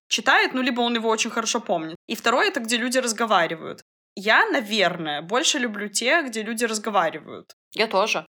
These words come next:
Speaker 2: В русской речи часто же есть слово «паразит» типа,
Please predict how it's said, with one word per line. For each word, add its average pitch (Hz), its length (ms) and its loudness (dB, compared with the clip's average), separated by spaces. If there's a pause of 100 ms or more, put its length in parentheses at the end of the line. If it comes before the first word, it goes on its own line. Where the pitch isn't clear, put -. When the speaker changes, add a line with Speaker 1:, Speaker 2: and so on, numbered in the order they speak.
(180)
Speaker 2:
В 190 60 -8
русской 240 300 -4
речи 208 600 0
часто 214 360 -2
же 196 100 -2
есть 190 480 -4 (180)
слово 190 360 2
«паразит» 180 460 -2
типа, 180 420 -6